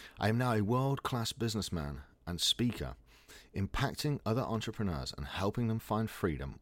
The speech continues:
with their businesses." Okay, so that means every time I make a business decision now,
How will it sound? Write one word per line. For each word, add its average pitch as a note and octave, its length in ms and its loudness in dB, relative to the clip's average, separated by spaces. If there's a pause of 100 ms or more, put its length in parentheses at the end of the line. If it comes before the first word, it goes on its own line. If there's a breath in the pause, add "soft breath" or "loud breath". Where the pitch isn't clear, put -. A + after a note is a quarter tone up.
with C#2+ 120 -8
their F2 140 -2
businesses." F#2+ 640 -2 (1000)
Okay, - 200 -4
so F2 140 -4
that G#2+ 140 -4
means F2 220 -4 (100)
every A#2 280 -2
time G#2 380 -2
I E2 120 -2
make D#2+ 300 -6
a E2 40 -6
business E2 360 -4
decision C#2+ 460 -6
now, D#2+ 420 -6